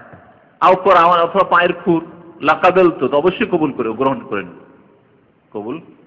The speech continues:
করে নেব, আমি তা রদ করব না। কি দেখাতে চেয়েছেন ইমাম বুখারী রহমতুল্লাহ আলাইহি?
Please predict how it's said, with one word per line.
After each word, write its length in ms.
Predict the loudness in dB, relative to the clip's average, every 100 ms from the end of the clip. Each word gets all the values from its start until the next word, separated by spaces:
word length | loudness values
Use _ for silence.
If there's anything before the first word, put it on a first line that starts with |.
| _ _ _ -14
করে 200 | -12 -12
নেব, 280 | -14 -20 -10
আমি 320 | -8 -6 -10 -10 -20 -20 _ _ -6
তা 280 | 0 0 -2 -8 -20 -20 -20 -20 _ _ _
রদ 140 | -2 0
করব 340 | -4 -4 -6
না। 260 | -8 -10 -14 -20 _ _ _ _
কি 100 | -6
দেখাতে 340 | -2 -2 -4 -4
চেয়েছেন 360 | -4 -4 -6 -8 -18 -20 _ _ _ _ -6
ইমাম 160 | -4
বুখারী 240 | -4 -2 -4
রহমতুল্লাহ 440 | -4 -10 -4 -2
আলাইহি? 180 | -4